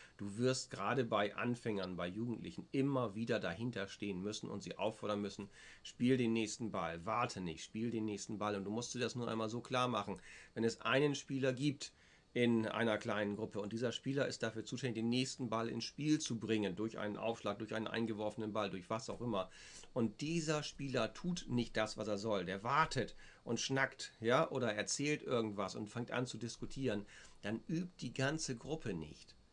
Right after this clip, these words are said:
Okay, und solche Spieler müssen lernen, dass sie den Ball ins Spiel bringen müssen und das muss zügig gehen und der nächste Ball muss schnell kommen,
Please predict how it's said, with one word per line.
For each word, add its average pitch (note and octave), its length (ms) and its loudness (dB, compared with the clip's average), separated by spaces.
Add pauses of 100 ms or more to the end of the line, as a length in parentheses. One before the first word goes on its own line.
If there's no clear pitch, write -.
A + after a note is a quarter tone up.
(320)
Okay, G#2 340 -2
und G#2+ 160 -2
solche C#3 480 0
Spieler B2+ 480 0
müssen B2 460 -2
lernen, A2+ 480 4
dass G#2+ 180 2
sie B2+ 80 -2
den G#2+ 200 0
Ball A2+ 180 2
ins B2 160 -4
Spiel A#2 260 -2
bringen G#2 240 0
müssen G2+ 240 -4
und G#2+ 120 -4
das G2+ 100 -6
muss A2+ 240 -6
zügig B2+ 320 -2
gehen A2 200 0
und G#2 60 -2
der G2+ 120 0
nächste A2+ 280 -2
Ball A2 160 2
muss G#2 160 -2
schnell A#2+ 280 0
kommen, G#2+ 280 0